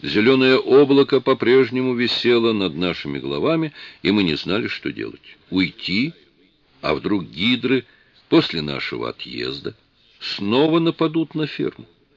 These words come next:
Остаться? Но что, если Хоннегер без нас захватит деревню? Гидры сами вывели нас из нерешительности.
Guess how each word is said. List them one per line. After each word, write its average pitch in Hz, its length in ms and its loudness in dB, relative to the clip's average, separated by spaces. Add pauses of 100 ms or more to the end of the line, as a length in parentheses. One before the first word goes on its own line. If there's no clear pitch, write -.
(340)
Остаться? - 840 -4 (580)
Но 82 140 -6
что, - 200 0
если 87 360 0
Хоннегер 104 640 0 (420)
без 85 300 -2
нас 90 220 -2
захватит 76 560 -6
деревню? 71 440 -6 (1200)
Гидры 127 500 4
сами 85 560 0
вывели 113 460 0
нас 104 420 -2
из 78 240 -10
нерешительности. - 880 -10